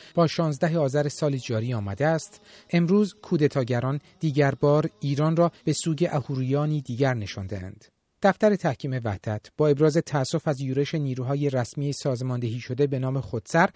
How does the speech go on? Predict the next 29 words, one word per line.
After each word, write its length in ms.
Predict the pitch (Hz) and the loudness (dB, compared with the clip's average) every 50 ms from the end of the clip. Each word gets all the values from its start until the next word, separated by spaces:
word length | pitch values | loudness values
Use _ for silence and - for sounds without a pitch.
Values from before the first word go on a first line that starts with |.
| - - - - _ - | -6 -20 -20 -10 _ 0
برای 300 | 170 165 175 180 185 175 | 2 4 4 2 2 0
سرکوب 440 | - - 147 127 - - 175 165 | 0 -2 -2 -2 -2 -2 0 0
دانشجویان 560 | 160 147 151 139 131 120 - - 135 135 139 139 | 0 0 0 -2 -2 -4 -6 -6 -6 -4 -2 -2
به 60 | 139 | -2
دانشگاه‌ها 640 | 117 117 110 107 104 - - - 104 110 127 131 - _ _ | -2 -2 -4 -4 -6 -8 -8 -6 -4 -4 -4 -4 -6 _ _
نوشته 380 | 123 120 110 104 92 - - 139 | -4 -2 -2 -2 -2 -2 0 0
است: 340 | 151 175 180 - - - - - - - _ | 0 0 -2 -4 -10 -16 -20 -20 -20 -20 _
«هنوز 300 | - - 202 220 233 - | -2 0 0 0 0 -2
خاطره 480 | - - 180 160 - 165 156 170 185 202 | -2 -2 -2 0 0 0 0 2 2 2
حمله 380 | 156 165 147 143 160 165 190 160 | 0 0 0 0 0 0 0 2
وحشیانه 520 | 156 143 113 - - - 131 131 131 147 160 | 0 -2 -2 -4 -8 -6 -4 -2 -2 0 0
به 100 | 156 143 | -2 -2
کوی 260 | - - 165 151 147 | -4 -4 -4 -2 -2
دانشگاه 500 | 135 139 127 127 117 - - 135 131 127 | -2 -2 -4 -4 -6 -6 -4 -4 -4 -2
تهران، 360 | - - 107 - 135 147 165 - _ _ _ _ _ _ 143 | -2 -4 -4 -2 -2 -4 -4 -6 _ _ _ _ _ _ -2
مشهد، 460 | 131 123 - - 131 127 131 - _ _ _ _ | -2 0 0 -2 -2 -2 -2 -4 _ _ _ _
شیراز، 580 | - - - 170 147 131 139 139 139 - - - _ - | -12 -6 -4 -2 0 0 2 0 0 -2 -6 -10 _ -8
اصفهان 420 | 151 - - - 139 147 165 165 - - - _ - | -6 -6 -4 -2 0 0 0 -2 -4 -10 -12 _ 0
و 80 | 170 156 | 0 0
سایر 440 | - - - 165 160 175 208 214 202 | 0 0 0 2 4 4 4 4 4
دانشگاه‌ها 560 | 165 160 143 139 127 - - - 131 139 156 | 2 2 0 0 -2 -4 -4 -2 0 0 0
در 180 | 139 139 120 | 0 0 0
یک 160 | 113 113 110 - | 0 -2 -4 -4
سال 220 | - 117 107 104 | -4 -4 -4 -4
گذشته 440 | 101 107 98 104 98 - - - 127 | -4 -4 -4 -4 -6 -6 -6 -6 -6
از 160 | 110 101 104 | -6 -6 -6
یاد 220 | 104 107 107 107 - 143 | -4 -4 -4 -4 -4 -2
نرفته 340 | 143 143 120 104 - - | 0 0 0 -2 -6 -10
است.» 360 | 95 - - - - - - | -16 -16 -16 -18 -18 -18 -20